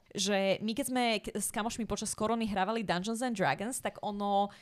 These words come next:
vlastne celý aj ten náš príbeh mal taký, akože, n-, samozrejme, že nie rovnaký, tu, alebo teda tú rovnakú dejovú líniu, ale veľmi sa to tak podobne čítalo, ako nie úplne, že nejakí ľudia hrajú nejakú hru, ale má to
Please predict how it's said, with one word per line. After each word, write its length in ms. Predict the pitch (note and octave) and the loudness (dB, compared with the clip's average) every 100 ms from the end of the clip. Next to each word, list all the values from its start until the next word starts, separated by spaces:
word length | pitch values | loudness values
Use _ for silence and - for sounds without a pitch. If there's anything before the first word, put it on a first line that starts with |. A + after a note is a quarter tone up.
| - | -18
vlastne 420 | - G3+ A#3 B3+ | -12 4 4 4
celý 300 | C4 - C#4 D#4 | -4 0 0 2
aj 220 | G#3 G#3+ | -2 0
ten 100 | A3+ | -2
náš 220 | A#3+ A#3+ | -2 -4
príbeh 220 | - G3+ G#3 | -2 0 0
mal 200 | B3 A#3+ | 2 0
taký, 320 | A3 A3 - A3 | 0 -4 -4 -6
akože, 280 | G#3+ A3 A#3+ | -4 -4 -4
n-, 100 | A#3+ - A#3 G#3 F3+ | -6 -10 -12 -12 -10
samozrejme, 460 | - G3 A3 A3+ | -4 -2 0 0
že 120 | G3+ G3 | 0 0
nie 200 | G#3 A#3+ | 0 2
rovnaký, 880 | G#3 G#3+ A3 F#3+ - E3+ G3 F3+ - | 2 2 -2 -2 -6 -4 -4 -4 -2
tu, 260 | F#3+ C#3+ | -2 -2
alebo 240 | - F3+ F3 | -4 -4 -4
teda 220 | G3 F#3 | -6 -6
tú 140 | F#3+ | 0
rovnakú 360 | F#3 G#3 A#3 G#3+ | 2 2 0 -2
dejovú 320 | F#3 F#3 F3+ | 0 0 2
líniu, 300 | G3 G3 G#3 | 0 0 0
ale 220 | A3+ G#3+ G#3 | 2 2 4
veľmi 280 | A3+ C4 C#4 | 2 2 0
sa 140 | A#3 | -2
to 100 | A#3 | 0
tak 220 | A3 G#3+ | -2 -4
podobne 400 | - A3+ C4 A#3+ | 0 2 2 0
čítalo, 600 | A3 A3 G3+ G#3+ G#3 - | -4 -4 0 4 6 4
ako 600 | - G3+ - G3+ F#3+ F#3+ A3+ | 0 -8 2 6 8 6 4
nie 140 | B3+ | 2
úplne, 300 | C#4+ B3+ A3+ | 4 4 0
že 100 | A3 | -2
nejakí 320 | G#3+ G#3 - | -2 -2 -2
ľudia 300 | B3 A#3 A3+ | -6 0 0
hrajú 340 | G3+ F3 E3 F#3+ | 0 2 2 2
nejakú 380 | G3+ A3 - | 0 -4 -4
hru, 240 | C#4 D#4+ E4+ | -2 4 4
ale 240 | - A3+ | 4 0
má 160 | A3 A3 | 0 -2
to 340 | A#3 F3 E3 | 0 -4 -4